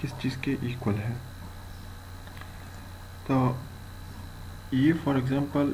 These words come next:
ये वही graph है, reverse recovery characteristic कर्व है। ये आईएफ़ है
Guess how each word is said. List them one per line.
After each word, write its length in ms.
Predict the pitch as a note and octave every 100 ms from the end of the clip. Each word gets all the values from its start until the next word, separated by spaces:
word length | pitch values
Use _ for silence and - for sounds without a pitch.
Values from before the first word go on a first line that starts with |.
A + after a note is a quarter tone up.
| -
ये 280 | B2+ C3
वही 340 | C#3 C#3+ D#3 D#3+
graph 320 | C3 B2 B2+
है, 400 | B2 A#2 B2+ B2+
reverse 400 | A#2+ B2 C3+ - - - - A#2+ - - - -
recovery 640 | C3+ C3+ A#2+ - A#2+ C3
characteristic 840 | C3 - - A2+ G#2+ A2+ B2+ - B2
कर्व 300 | - B2+ A2+
है। 240 | A2+ A2+ - - - - - - - G2+ G2+ - -
ये 200 | C3 C#3+ -
आईएफ़ 420 | B2+ B2+ B2+ D3
है 340 | - C3 C3+